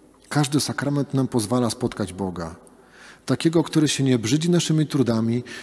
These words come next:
nie brzydzi się naszymi ranami, jest obecny nawet w tych najtrudniejszych momentach naszego życia. I pozwala się doświadczyć tego, że jest tuż obok. Sakramenty, dlatego warto o nie dbać,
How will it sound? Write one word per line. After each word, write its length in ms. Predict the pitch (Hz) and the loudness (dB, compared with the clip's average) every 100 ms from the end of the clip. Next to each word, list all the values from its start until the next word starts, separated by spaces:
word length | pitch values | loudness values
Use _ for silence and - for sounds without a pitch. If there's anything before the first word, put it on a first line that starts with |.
| - | -2
nie 120 | 131 | 0
brzydzi 240 | 120 143 160 | 2 2 2
się 140 | 175 | 2
naszymi 440 | 160 139 160 151 147 | 2 2 2 4 4
ranami, 540 | 117 104 101 113 123 - - - | 4 2 0 0 -2 -6 -10 2
jest 260 | 175 - 165 | 2 2 0
obecny 560 | 135 180 - 127 147 | 2 2 4 2 2
nawet 300 | 143 139 156 | 2 0 0
w 40 | - | 0
tych 220 | 160 - | 0 2
najtrudniejszych 840 | 143 - 135 113 160 143 - 113 | 0 2 0 4 4 4 0 -2
momentach 440 | 113 113 104 101 | 0 0 -2 -6
naszego 360 | 98 - 92 95 | -8 -6 -6 -6
życia. 380 | 92 - 80 78 - _ _ _ _ _ _ _ _ _ - - | -8 -8 -10 -12 -20 _ _ _ _ _ _ _ _ _ -8 -2
I 80 | 131 | 0
pozwala 440 | 123 107 143 139 | 0 2 2 2
się 140 | - 135 | 2 0
doświadczyć 720 | 120 - 135 120 - 113 - | -2 0 0 -2 -2 -4 -2
tego, 260 | 151 151 120 | 0 2 2
że 120 | 139 | 2
jest 160 | 135 | 2
tuż 140 | 123 - | -2 -2
obok. 480 | 123 95 85 - - - - - - - - _ - - - - - | -2 -2 -6 -8 -18 -20 -20 -20 -20 -20 -20 _ -20 -20 -20 -18 -4
Sakramenty, 920 | - 151 175 160 113 101 - 139 160 - - - - - 117 | -2 2 2 4 2 0 0 0 -2 -10 -20 -20 -20 -14 -4
dlatego 460 | 117 196 180 110 | 0 2 2 2
warto 320 | 101 98 107 | 0 -2 -2
o 60 | 98 | -2
nie 140 | 95 | 0
dbać, 480 | 85 90 85 - - | -2 -2 -4 -6 -12